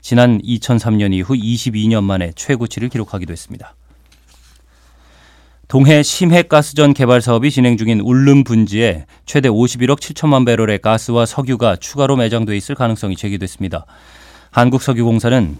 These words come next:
대왕고래 등 일곱 개 유망 구조를 발견했던 액트지오에 추가 평가를 의뢰한 결과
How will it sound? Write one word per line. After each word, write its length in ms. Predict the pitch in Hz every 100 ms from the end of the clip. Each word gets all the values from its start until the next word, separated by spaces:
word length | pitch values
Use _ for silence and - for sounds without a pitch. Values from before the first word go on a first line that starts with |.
| -
대왕고래 540 | 120 127 135 127 123
등 200 | 127 139
일곱 300 | 110 117 127
개 160 | - 131
유망 240 | 117 123
구조를 260 | 117 113 110
발견했던 640 | 107 98 95 - 123 131
액트지오에 800 | - 113 - 120 113 117 117 92
추가 280 | - - 143
평가를 500 | 123 143 131 120 107
의뢰한 380 | 98 104 107 107
결과 380 | 104 98 90